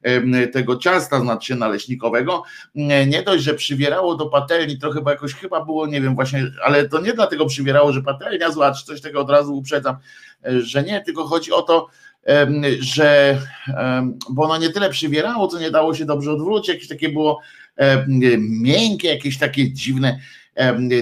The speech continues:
to ciasto było. W smaku było znakomite, ale coś musiałem spieprzyć, mm, w,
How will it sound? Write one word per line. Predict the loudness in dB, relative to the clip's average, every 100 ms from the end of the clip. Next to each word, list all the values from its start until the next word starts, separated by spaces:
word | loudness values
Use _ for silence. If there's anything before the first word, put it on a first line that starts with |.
| 0
to | -2
ciasto | 2 2 2 0
było. | 2 0
W | -2
smaku | -8 -4 -4 -4 -4
było | -2
znakomite, | -2 -4 -6 0 0 4 2 4
ale | 2 2
coś | 0 0 0 0
musiałem | -2 0 0 0
spieprzyć, | -6 -6 -6 -4 -6 -8 -12 -20 -20 -10
mm, | -6 -4 -2 0
w, | 0